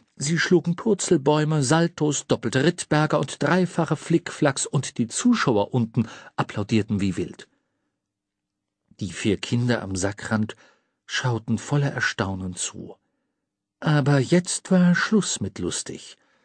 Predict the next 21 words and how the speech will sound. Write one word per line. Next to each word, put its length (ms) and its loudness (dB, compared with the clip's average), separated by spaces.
Oben 360 6
am 200 0
Sackrand 500 0
erschienen 460 4
drei 300 4
Wichtel 360 0
und 220 0
schauten 420 0
auf 160 -4
sie 180 0
herunter. 540 -4
„Alles 500 4
klar, 720 6
ihr 280 6
blinden 600 4
Passagiere, 720 4
das 300 4
Fest 600 0
ist 460 4
zu 220 4
Ende.“ 440 4